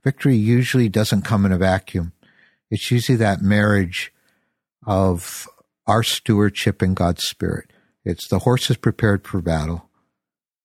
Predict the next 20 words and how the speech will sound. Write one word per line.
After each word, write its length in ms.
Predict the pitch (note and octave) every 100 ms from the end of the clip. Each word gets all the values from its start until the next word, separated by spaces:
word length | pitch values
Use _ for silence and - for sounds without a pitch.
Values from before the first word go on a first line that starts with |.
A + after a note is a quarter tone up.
| -
But 220 | G#2+ -
even 260 | B2 D#3+ D#3+
at 120 | C#3
the 100 | A2
best 480 | - G#2+ F#2+ - -
of 160 | F2+ E2+
that, 280 | E2 - -
which, 280 | G2 E2+ -
which 160 | G2
is 140 | F#2 E2+
the 80 |
limitation 560 | F2+ G2 F2 F#2 D#2+ D#2+
of 120 | D2
leadership, 500 | D#2+ D#2 E2+ - D2 _ _ -
it's 200 | - G#2+
not 220 | G2+ D#2+
enough 420 | D#2+ D#2+ D#2+ - _ _ _ -
unless 340 | F#2+ F2+ -
God 400 | - F#2+ D#2 D#2
acts. 480 | - - - -